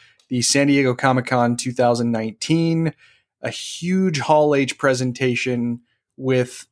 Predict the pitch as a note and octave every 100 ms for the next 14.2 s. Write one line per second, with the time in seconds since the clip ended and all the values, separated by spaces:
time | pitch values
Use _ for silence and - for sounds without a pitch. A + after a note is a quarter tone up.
0 | _ _ - - - - F#3 F#3+ E3 C3
1 | - C3 B2 A#2 - A#2+ A2 - G#2+ G#2
2 | A#2 - G#2 G#2 A2 G#2+ G#2+ - E3+ D#3+
3 | D3+ C3 C3+ B2 A#2+ - - _ _ _
4 | - C#3 C3+ - C3+ C3+ C3+ C3 C3 A#2+
5 | D#3+ C3 - - _ - C3+ C3 - -
6 | C#3 C#3 C3 B2 B2 - C3+ B2 A#2+ A#2
7 | B2 C#3 B2+ - E3+ D#3 C3 - B2+ A#2+
8 | A2 A#2 B2+ C3 C#3 C#3 C#3+ D#3 C#3 -
9 | C3+ C3 C3 A#2 A#2 - - F3+ E3+ C3+
10 | - B2 G#2+ - A2+ - B2 A#2+ A2+ A2+
11 | A2+ - A2 G#2+ - - - _ - D#3
12 | E3 C3 C#3 A2+ A2+ B2 B2+ A2+ G#2+ G2+
13 | G#2 _ _ D3 F#3+ F3 - C#3 A2+ G2+
14 | G2+